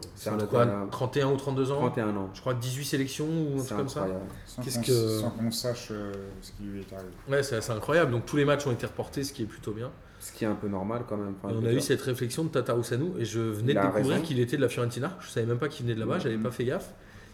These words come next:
Speaker 2: Et il a dit, c'est un scandale qu'il n'y ait pas une minute de silence. Euh, il a dit, euh, match nul ou victoire, je m'en fous. Euh, il aurait fallu qu'on fasse une minute de
Speaker 1: Mais
Speaker 2: silence
Speaker 1: c'est vrai que c'est quand
Speaker 2: pour
Speaker 1: même
Speaker 2: Astori.
Speaker 1: Mais c'est vrai que c'est bizarre en fait, parce que normalement la L F P, enfin je veux dire que pour ça normalement ils sont plutôt, sont plutôt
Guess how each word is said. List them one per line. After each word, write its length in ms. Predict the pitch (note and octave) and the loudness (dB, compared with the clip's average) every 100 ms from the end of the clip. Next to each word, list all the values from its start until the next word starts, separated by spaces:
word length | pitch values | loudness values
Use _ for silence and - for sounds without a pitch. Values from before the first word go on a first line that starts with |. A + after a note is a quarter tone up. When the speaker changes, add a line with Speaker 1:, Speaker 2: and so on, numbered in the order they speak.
| - | 0
Speaker 2:
Et 120 | A#2 | 4
il 100 | A2 | 6
a 80 | A2 | 4
dit, 260 | A2+ D3 D#3+ | 4 2 2
c'est 140 | C3+ | 0
un 80 | A2+ | 0
scandale 500 | - D3+ C#3 C#3 C#3 | 0 4 6 6 4
qu'il 160 | - | 0
n'y 60 | A2+ | 0
ait 20 | |
pas 80 | B2+ | 2
une 100 | A#2+ | 2
minute 180 | A#2+ B2 | 2 2
de 140 | A#2 | 2
silence. 480 | A#2 A#2 B2 C#3 - | 0 0 0 0 -2
Euh, 120 | A2 | 0
il 80 | A2 | 0
a 60 | A2 | 0
dit, 240 | A#2 B2+ | 0 2
euh, 300 | A#2 A2 A2+ | 2 2 0
match 260 | A#2 B2 C3+ | 0 -2 -2
nul 260 | C3+ C#3 | 0 2
ou 80 | C3 | 2
victoire, 440 | A2+ A2+ C3 C3 A#2+ | 0 -2 0 0 0
je 80 | |
m'en 80 | A2+ | -4
fous. 400 | G#2+ - C#3 C#3 | -6 -6 -2 0
Euh, 180 | G#2+ G#2 | 0 0
il 80 | G#2 | -2
aurait 140 | G#2 | -4
fallu 300 | G#2 A2+ A#2 | -4 -2 -2
qu'on 120 | C3 A2 | -4 -6
fasse 260 | A#2+ A#2 | -6 -6
une 40 | A#2 | -4
minute 160 | A2+ | -4
de 60 | A2+ | -4
Speaker 1:
Mais 20 | |
Speaker 2:
silence 300 | A2 A#2+ A#2 | -2 2 2
Speaker 1:
c'est 160 | - A#2+ | 2 2
vrai 100 | B2+ | 2
que 60 | |
c'est 60 | - | 0
quand 60 | - | 2
Speaker 2:
pour 80 | |
Speaker 1:
même 100 | B2 | 6
Speaker 2:
Astori. 300 | A#2+ - A2+ G#2+ | 6 4 2 0
Speaker 1:
Mais 80 | - | -4
c'est 60 | A2+ | 4
vrai 100 | D3+ | 4
que 80 | - | 6
c'est 80 | A2+ | 4
bizarre 260 | C3 F#3+ | 4 4
en 60 | D3+ | 4
fait, 140 | A#2+ | 2
parce 100 | G#2 A2 | 0 0
que 40 | |
normalement 240 | A2 A2+ | 2 6
la 80 | A2 | 6
L 180 | G#2+ G2+ | 6 4
F 40 | |
P, 180 | - A#2+ | 2 0
enfin 120 | A2 G#2 | 2 -2
je 60 | |
veux 40 | G2 | -2
dire 120 | G#2 | -4
que 60 | - - | -6 -14
pour 200 | - - | -14 -6
ça 80 | A2+ | -2
normalement 260 | G#2 G#2+ | 0 0
ils 80 | A2 | -2
sont 140 | G#2 G#2 | -2 -6
plutôt, 640 | G#2+ G#2 G2+ G2+ G2 G2+ - - | -4 0 2 2 0 -2 -8 -12
sont 100 | - | -10
plutôt 720 | G2 A2 A2 G#2+ G#2 G2+ G2 | -8 -4 0 2 2 0 -4